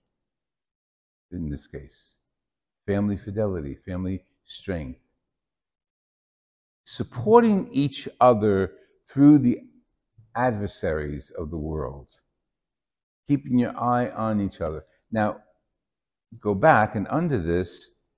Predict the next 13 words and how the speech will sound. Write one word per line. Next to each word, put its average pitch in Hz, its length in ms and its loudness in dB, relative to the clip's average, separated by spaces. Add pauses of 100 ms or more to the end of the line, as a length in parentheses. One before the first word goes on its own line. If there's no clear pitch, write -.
(800)
Raphael 101 720 6
is 101 180 -4
helping 95 580 2 (640)
this 87 320 -4
get - 300 -8
facilitated. 78 760 -6 (280)
And 139 100 -4
he's 190 160 0
an 147 100 2
angel. 143 440 0
Nobody 135 260 0
sees 156 320 -2
him. 71 180 -10